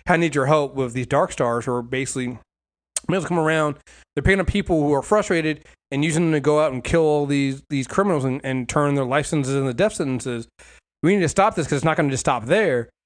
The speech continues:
Uh, Zod comes to punch him, <laughs> and John initiates fist bump,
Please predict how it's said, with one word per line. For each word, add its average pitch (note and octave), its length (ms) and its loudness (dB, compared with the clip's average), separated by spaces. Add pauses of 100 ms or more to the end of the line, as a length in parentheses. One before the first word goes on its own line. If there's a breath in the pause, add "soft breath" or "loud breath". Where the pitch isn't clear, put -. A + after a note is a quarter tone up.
(340)
Uh, D3 440 2
Zod F#3 240 2
comes F3+ 180 0
to E3 60 0
punch G3+ 340 0
him, D3+ 300 0 (100)
<laughs> - 120 -8
and D3+ 400 -2
John D3 600 -4 (240)
initiates D3 460 0
fist C4 240 -2
bump, C#3+ 260 0